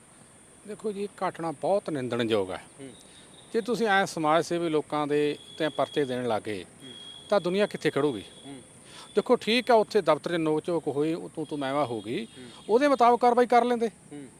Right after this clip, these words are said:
Speaker 1: ਪਰ ਪਹਿਲਾਂ ਕਾਰਵਾਈ ਬਣਦੀ ਸੀ
Speaker 2: ਹੂੰ।
Speaker 1: ਕਿ ਜਿਹਨੇ ਪੈਸੇ ਦੇਣੇ ਉਹਦੇ ਕਰੋ।
Speaker 2: ਹੂੰ।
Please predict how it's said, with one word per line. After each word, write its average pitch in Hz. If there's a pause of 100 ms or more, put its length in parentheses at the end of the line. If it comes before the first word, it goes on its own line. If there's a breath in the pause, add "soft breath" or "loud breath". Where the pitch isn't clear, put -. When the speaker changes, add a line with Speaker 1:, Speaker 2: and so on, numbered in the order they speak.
(280)
Speaker 1:
ਪਰ 180
ਪਹਿਲਾਂ 277
ਕਾਰਵਾਈ 233
ਬਣਦੀ 151
ਸੀ 196
Speaker 2:
ਹੂੰ। 240
Speaker 1:
ਕਿ 214
ਜਿਹਨੇ 240
ਪੈਸੇ 190
ਦੇਣੇ 165
ਉਹਦੇ 202
ਕਰੋ। 117 (220)
Speaker 2:
ਹੂੰ। 131